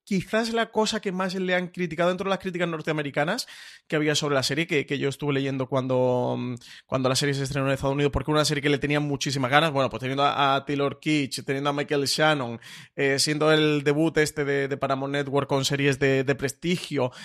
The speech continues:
contando esta serie basada en hechos reales, una miniserie de seis episodios, era un proyecto con, con mucho revuelo. De hecho, a finales del año pasado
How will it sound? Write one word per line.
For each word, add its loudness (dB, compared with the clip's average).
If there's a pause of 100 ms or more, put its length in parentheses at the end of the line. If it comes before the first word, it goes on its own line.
(120)
contando -2
esta 0
serie 0
basada 0
en -2
hechos -8
reales, 4
una -2
miniserie -4
de -2
seis -4
episodios, 0 (280)
era 4
un 2
proyecto 2
con, 0
con -2
mucho -2
revuelo. -2
De -4
hecho, -4
a -2
finales -4
del 0
año 0
pasado 2